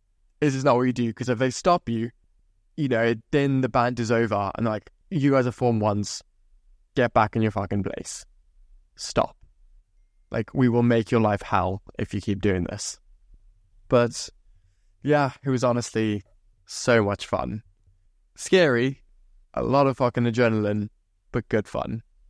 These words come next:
We are now gonna move on to some stories from England.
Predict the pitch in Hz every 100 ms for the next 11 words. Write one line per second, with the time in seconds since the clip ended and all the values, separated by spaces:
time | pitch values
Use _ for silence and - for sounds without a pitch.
0 | - _ _ - _ _ _ 147 160 170
1 | 190 147 143 135 127 123 135 - 135 156
2 | - 131 143 147 - - 123 151 147 -
3 | 143 156 - - 127 139 113 107 98 98
4 | -